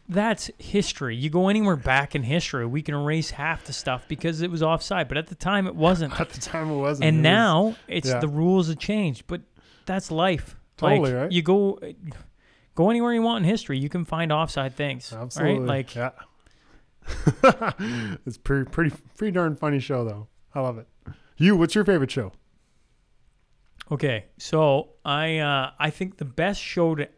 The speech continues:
Speaker 1: ever hit television, ever,
Speaker 2: Hmm.
Speaker 1: only the first season,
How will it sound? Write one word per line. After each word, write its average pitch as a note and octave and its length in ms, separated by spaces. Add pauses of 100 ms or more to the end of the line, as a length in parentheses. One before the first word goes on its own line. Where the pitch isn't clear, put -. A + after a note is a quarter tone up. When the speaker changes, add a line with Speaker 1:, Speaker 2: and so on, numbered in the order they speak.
Speaker 1:
ever D#3+ 420 (380)
hit - 360 (520)
television, A#2+ 540 (220)
ever, G#2+ 360 (180)
Speaker 2:
Hmm. C3+ 260 (920)
Speaker 1:
only E3 240
the C#3+ 80
first D3 300
season, A#2+ 380